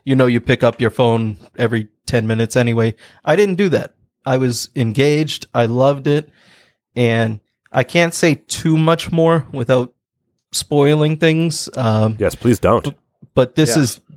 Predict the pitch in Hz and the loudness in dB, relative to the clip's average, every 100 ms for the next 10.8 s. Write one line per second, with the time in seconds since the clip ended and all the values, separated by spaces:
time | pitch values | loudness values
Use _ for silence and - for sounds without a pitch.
0 | 123 160 165 165 135 - 113 104 92 - | -2 0 2 2 0 0 0 0 -2 -12
1 | _ _ - 123 127 120 123 120 123 127 | _ _ -6 -2 0 0 0 0 2 2
2 | 131 127 127 123 123 131 - 123 120 113 | 2 2 2 2 0 -6 -4 -2 0 -2
3 | 117 _ - _ - 127 123 123 127 107 | -6 _ -20 _ -2 2 2 4 2 0
4 | 139 127 131 127 117 - 113 107 - 110 | -2 0 2 0 0 0 0 0 -2 -6
5 | 104 110 _ _ _ _ _ _ 107 104 | -6 -12 _ _ _ _ _ _ -2 0
6 | 104 104 - _ _ _ _ _ _ _ | 0 -4 -10 _ _ _ _ _ _ _
7 | _ - - - _ _ _ _ _ - | _ -20 -18 -18 _ _ _ _ _ -4
8 | 139 - 110 123 123 156 185 _ _ _ | -2 -2 -4 -2 0 0 -4 _ _ _
9 | 139 143 147 156 165 135 _ 135 123 131 | -4 0 2 0 -4 -8 _ -6 -2 0
10 | 127 131 - 117 110 101 95 95 | 0 0 2 2 2 -2 -4 -8